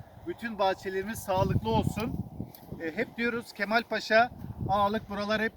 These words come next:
kiraz bahçeleri. Ağalık kiraza veriyorlar. E, bu, buralar birazcık sıkıntı. Evet sıkıntı değil. A-, anlamına gelmiyor arkadaşlar.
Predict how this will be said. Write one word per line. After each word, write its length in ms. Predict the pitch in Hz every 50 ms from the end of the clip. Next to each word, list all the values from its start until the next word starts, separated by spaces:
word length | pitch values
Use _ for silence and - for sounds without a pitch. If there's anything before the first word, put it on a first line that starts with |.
| -
kiraz 380 | - - 196 208 220 214 180 170
bahçeleri. 720 | 190 175 170 165 - - 165 156 160 175 202 240 240 -
Ağalık 380 | - 190 196 190 190 202 - -
kiraza 380 | - 202 208 202 190 202 214
veriyorlar. 440 | 214 202 170 165 151 151 180 233 - - - - - - - - - - - - - - -
E, 300 | 349 320 311 320 330 330 311 -
bu, 120 | 240 254 214 - - - - - - - -
buralar 380 | - 269 254 247 247 240 240 -
birazcık 480 | 320 294 262 233 214 185 226 269 -
sıkıntı. 640 | - - 247 220 - 220 214 196 - 233 226 240 - -
Evet 280 | 208 208 214 226 233 - -
sıkıntı 680 | - - 196 190 196 196 - - 220 214 - - -
değil. 300 | - - - - - - - - - - - - - - - - - - - - -
A-, 380 | - 180 180 185 - - -
anlamına 340 | 180 185 202 196 202 220 220
gelmiyor 380 | 202 208 220 226 220 214 208 190
arkadaşlar. 560 | 180 - 185 175 175 175 - - 262 262 269